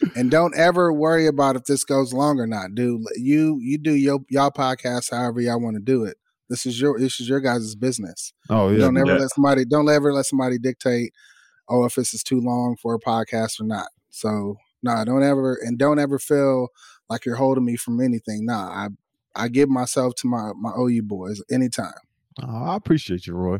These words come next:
Speaker 2: I appreciate
Speaker 3: I really
Speaker 2: you.
Speaker 3: appreciate it for sure. And me in general, I'll be reaching out to you more, you know, just picking your brain. Like, we've had, you know, great conversation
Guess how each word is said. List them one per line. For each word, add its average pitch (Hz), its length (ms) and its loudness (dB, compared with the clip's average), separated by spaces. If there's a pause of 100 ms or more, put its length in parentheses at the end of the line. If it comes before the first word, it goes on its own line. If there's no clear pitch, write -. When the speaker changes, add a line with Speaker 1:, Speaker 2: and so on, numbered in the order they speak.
(140)
Speaker 2:
I 165 160 -8
appreciate 107 320 0
Speaker 3:
I 110 60 4
really 110 200 6
Speaker 2:
you. 98 40 2
Speaker 3:
appreciate 95 460 0
it 87 100 -4
for 95 100 -6
sure. 98 280 2
And 101 400 2
me 123 340 4
in 98 140 0
general, 107 260 2
I'll 101 160 2
be 101 160 0
reaching 98 380 -2
out 95 180 0
to - 140 -4
you 95 120 0
more, 95 440 0
you 101 100 0
know, 95 140 2
just 92 160 -6
picking 101 220 0
your 95 120 0
brain. 92 440 -2 (440)
Like, 87 140 -2
we've 98 200 2
had, 98 300 0
you 104 120 0
know, 95 140 0
great 98 240 0
conversation 90 800 -2